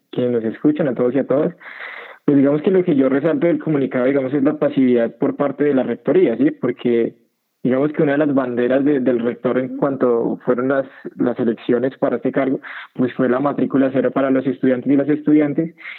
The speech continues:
Y digamos que este comunicado es un poco, eh, lavándose las manos, diciendo que quien tiene esa responsabilidad, pues ya serán, digamos, el distrito o el ente nacional.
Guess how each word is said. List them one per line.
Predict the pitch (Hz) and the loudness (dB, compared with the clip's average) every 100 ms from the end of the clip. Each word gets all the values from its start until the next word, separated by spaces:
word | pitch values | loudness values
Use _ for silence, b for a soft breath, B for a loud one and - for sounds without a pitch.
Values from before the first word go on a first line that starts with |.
| B | B
Y | 160 | 2
digamos | 131 127 143 | 2 2 0
que | 156 | 0
este | 147 | 0
comunicado | 131 147 139 131 127 120 | 0 0 0 0 0 0
es | 123 | -2
un | 135 | -2
poco, | 143 135 143 139 131 - _ _ | -2 0 0 0 -2 -6 _ _
eh, | 143 131 | 0 2
lavándose | 120 117 117 120 131 143 | 2 2 0 0 0 2
las | 131 | 0
manos, | 120 120 127 | -2 -2 2
diciendo | 135 127 120 120 - | 2 2 0 -2 0
que | 139 127 - B B B _ | 0 0 -2 B B B _
quien | - 123 | -2 0
tiene | 120 135 | 2 0
esa | 135 151 | 2 0
responsabilidad, | 156 151 139 120 127 120 117 143 - | 0 0 -2 0 0 2 2 2 0
pues | 147 120 | -2 0
ya | 120 113 | -2 0
serán, | 127 127 127 B B B _ _ - | -2 -2 -6 B B B _ _ -2
digamos, | 123 127 127 | 0 2 2
el | 135 | 2
distrito | 123 120 - 135 151 147 | 0 -4 2 2 4 2
o | 113 113 113 | 2 2 2
el | 113 113 | 2 0
ente | 113 | -2
nacional. | 127 131 135 156 123 | -2 -2 -2 -2 -4